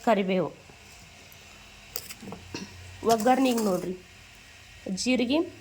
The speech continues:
ಅಜ್ವಾನ, ಸಾಸ್ವೆ ಇದು ಮೂರ ಬೇಕ್ರಿ. ಒಗ್ಗರ್ಣೆಗೆ ಎಷ್ಟು ಬೇಕು ಅಷ್ಟ ತೊಗೊಳ್ದ್ರಿ ಇದ್ರಿ. ಆಮೇಲೆ ಇದು ಉತ್ತರ ಕರ್ನಾಟಕದ ಮಸಾಲೆ ಖಾರ ರೀ. ಸ್ವಲ್ಪ ಸಕ್ರೆ ತೊಗೊಂಡೈತ್ರಿ, ಸ್ವಲ್ಪ ಉಪ್ಪು ರೀ. ಇದು ಒಂದು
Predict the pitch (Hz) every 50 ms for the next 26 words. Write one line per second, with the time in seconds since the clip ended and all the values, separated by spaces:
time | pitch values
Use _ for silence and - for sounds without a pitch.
0 | - - - - - - 208 208 190 208 208 233 247 262 320 370 - - - -
1 | - 240 214 190 185 - - 180 165 - - - - - - - - - 214 202
2 | 214 202 190 190 190 190 180 151 151 151 - 220 330 415 - - - - - -
3 | - - - - - - - - - 220 220 208 226 254 269 269 254 233 226 226
4 | - - 226 254 254 202 190 - - - 220 214 - 196 175 180 170 165 156 143
5 | 143 - - - - - - - - - - - 214 202 - - - - - -
6 | - - - - - - - - - - - - - - - - - - 233 233
7 | 240 247 269 294 285 269 233 277 294 311 277 - - 233 220 - 262 269 269 269
8 | 240 233 247 247 247 254 - 233 226 285 302 269 233 202 - 233 220 233 240 240
9 | 240 233 208 196 196 202 185 160 - - - - - - - - - 262 247 262
10 | 269 269 294 - - 247 247 233 240 247 240 233 208 208 208 202 202 196 - 330
11 | 415 - - - - - - - - - - - - - - - 247 247 254 254
12 | 262 233 - - 226 214 214 - 190 175 170 - - - - - - - - -
13 | - - - - - - - - - 233 262 254 240 247 285 285